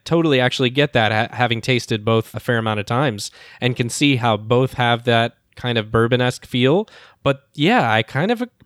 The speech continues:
you, you, you've put a light bulb off in my head at this moment in time, Will. I see, even I am learning,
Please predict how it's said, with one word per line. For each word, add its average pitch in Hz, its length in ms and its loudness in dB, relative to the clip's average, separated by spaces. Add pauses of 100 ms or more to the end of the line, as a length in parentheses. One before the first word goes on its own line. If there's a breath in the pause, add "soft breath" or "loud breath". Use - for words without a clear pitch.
(240 soft breath)
you, 135 120 2
you, 139 260 0
you've 139 280 0
put 196 140 2
a 180 60 4
light 143 280 2
bulb 117 280 2
off 113 240 2
in 123 80 -2
my 120 160 2
head 190 180 2
at 214 80 -4
this - 220 -2
moment 107 320 0
in 104 80 -4
time, 104 260 0
Will. 117 160 2
I 147 80 2
see, 151 300 0 (220 loud breath)
even 208 340 2
I 175 220 0
am 160 120 0
learning, 143 560 0